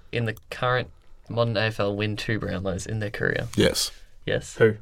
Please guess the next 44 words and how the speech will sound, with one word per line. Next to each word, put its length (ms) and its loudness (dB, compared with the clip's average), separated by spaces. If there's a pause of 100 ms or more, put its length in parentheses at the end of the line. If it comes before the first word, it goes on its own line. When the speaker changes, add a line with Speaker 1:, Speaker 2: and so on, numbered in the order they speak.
(280)
Speaker 2:
The 80 6
next 240 6
Speaker 1:
We'll 100 8
do 40 8
Speaker 2:
generation, 420 8
Speaker 1:
it. 20 8
Speaker 2:
that 160 6
draft 300 8
class, 280 6
I 60 0
think 240 0
Speaker 1:
The 80 2
super 140 8
Speaker 2:
someone, 180 6
Speaker 1:
draft. 280 2
Speaker 2:
someone's 320 8
good 120 6
at 120 6
from 200 0
that 140 -2
draft. 340 0
Speaker 3:
Big, 260 2
big 180 4
bot. 220 4 (100)
Speaker 2:
I 80 6
could 160 6
de-, 200 8 (100)
genuinely 400 8
see 240 10
Sam 260 8
Walsh 260 6
winning 200 4
two 220 2
in 40 2
a 80 2
row. 220 2
Speaker 1:
Winning 200 -6
two, 180 -6
Charlie. 440 -4
Speaker 2:
As 200 8
Carlton 420 8
eventually, 560 8 (380)
God 240 8
willing, 260 4